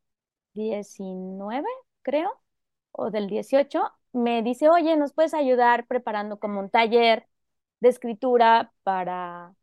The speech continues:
pues, para antes de la marcha?". Y yo así de, "Ah, pues sí". O sea, yo digo, todo el tiempo me he dedicado como a la docencia, con es-,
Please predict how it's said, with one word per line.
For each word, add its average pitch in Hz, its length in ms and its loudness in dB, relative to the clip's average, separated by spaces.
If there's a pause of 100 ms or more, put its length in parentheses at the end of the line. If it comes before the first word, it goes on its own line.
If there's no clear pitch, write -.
(240)
pues, - 160 -10
para 180 400 -6
antes 185 280 -10
de 208 100 -4
la 214 120 -4
marcha?". 220 500 -6 (1300)
Y 220 160 -4
yo 220 140 4
así 220 240 0
de, 202 380 0
"Ah, 311 220 0
pues 240 200 -2
sí". 349 340 -6 (260)
O 247 100 0
sea, 269 160 8
yo 311 340 6
digo, 269 360 4 (140)
todo 254 140 2
el 262 100 2
tiempo 262 220 -4
me 247 120 -4
he - 40 -4
dedicado 233 360 -2
como 233 200 -6
a 180 60 -8
la 175 140 -8
docencia, 269 800 -2 (460)
con 190 580 -8
es-, - 180 -16